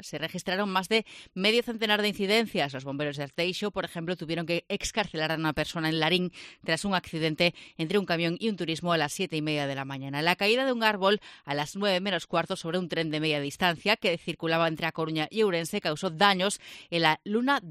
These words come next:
delantera de la cabecera, sin daños personales. Eso sí, fue a la altura de la localidad lucense de Rábade.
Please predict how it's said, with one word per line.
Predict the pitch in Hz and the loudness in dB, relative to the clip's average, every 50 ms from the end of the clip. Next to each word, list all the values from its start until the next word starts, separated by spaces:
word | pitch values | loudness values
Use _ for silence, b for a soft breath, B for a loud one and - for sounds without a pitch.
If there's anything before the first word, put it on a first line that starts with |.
| 151 160 | 0 0
delantera | 156 156 156 147 135 - 180 185 220 226 b b b b b | 2 2 0 -2 0 2 6 6 6 4 b b b b b
de | 170 156 170 156 | 0 2 2 4
la | 151 147 147 | 4 2 0
cabecera, | - 151 147 143 143 - - 240 269 220 165 | 0 0 0 0 0 4 4 6 6 6 4
sin | - - 151 151 | 0 -4 -8 -6
daños | 165 185 196 190 - | -6 -4 -4 -6 -4
personales. | - 240 247 - - 165 160 185 202 208 190 147 - - B B B B B | -2 -2 -2 -2 -2 -2 2 4 4 4 4 2 0 -2 B B B B B
Eso | 143 139 - 139 | -12 -12 -10 -8
sí, | - - 247 220 147 B B B B B | -4 -2 -2 -2 -2 B B B B B
fue | B - 175 165 156 | B -2 2 2 4
a | 151 151 | 4 2
la | 143 143 | 2 0
altura | 143 143 - 254 269 285 277 269 269 254 | -2 -2 -2 -2 0 2 4 4 4 4
de | 202 202 196 202 | 2 0 0 2
la | 208 208 208 202 | 2 2 2 4
localidad | 196 190 180 - 180 175 165 165 180 180 175 - | 2 2 2 0 0 0 2 2 0 0 -2 -4
lucense | - 190 175 - 185 175 170 - 180 151 | -4 -4 -2 -2 -2 -4 -2 -2 -2 0
de | 151 147 147 | 0 0 0
Rábade. | 147 165 185 180 170 170 165 170 190 214 226 208 | 0 0 0 0 2 2 2 4 4 2 2 0